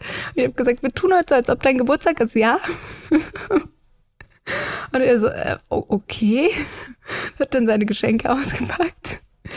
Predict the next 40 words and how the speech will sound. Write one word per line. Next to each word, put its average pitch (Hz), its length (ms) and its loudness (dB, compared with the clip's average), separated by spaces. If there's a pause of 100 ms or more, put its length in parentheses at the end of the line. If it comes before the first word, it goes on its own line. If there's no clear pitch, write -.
(180)
Hat - 120 -12
sich - 60 0
natürlich 180 240 2
gefreut. 165 520 -2 (360)
Also 196 220 0
wer 175 120 -2
freut - 240 -2
sich 175 140 -2
natürlich 180 280 -2
nicht, 196 300 2 (360)
nochmal 214 260 2
ein 214 40 2
zweites - 380 -2
Mal 220 220 0
im 220 120 2
Jahr 214 220 2
Geburtstag 233 540 -2
zu 240 140 -2
haben? 294 300 0 (440)
<laughs> - 400 -14
Würde - 140 -8
ich - 60 -4
mich 208 200 2
auch 190 120 0
drüber 214 260 -2
freuen. 233 340 -2 (680)
Ähm, 208 440 2 (800)
und 214 180 0
dann 208 300 2 (340)
hat 226 160 -2
er 202 80 2
da 202 120 2
viele 214 240 0
schöne 254 240 -2
Sachen 302 300 0
von 220 180 2
mir 185 120 4
bekommen, 180 380 -2
unter 240 240 0
anderem. 269 400 2